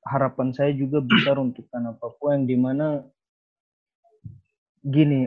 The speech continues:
ada pepatah yang katakan,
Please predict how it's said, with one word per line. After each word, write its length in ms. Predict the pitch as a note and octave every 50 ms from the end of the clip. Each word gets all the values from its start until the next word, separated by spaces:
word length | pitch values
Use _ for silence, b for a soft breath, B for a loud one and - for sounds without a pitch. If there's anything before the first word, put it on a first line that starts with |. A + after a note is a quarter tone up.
| B2 -
ada 240 | C3 C#3 B2+ C#3
pepatah 560 | C3 - D3+ C3+ - - D3 C#3+ D3 - F3+ E3
yang 120 | D3 C3+ C3 A#2+ - - _ _ _ _ _ _ _ _ _ _ _ _
katakan, 680 | - C#3 C#3+ - - C#3 C3 - E3 D#3+ D#3+ D#3 C#3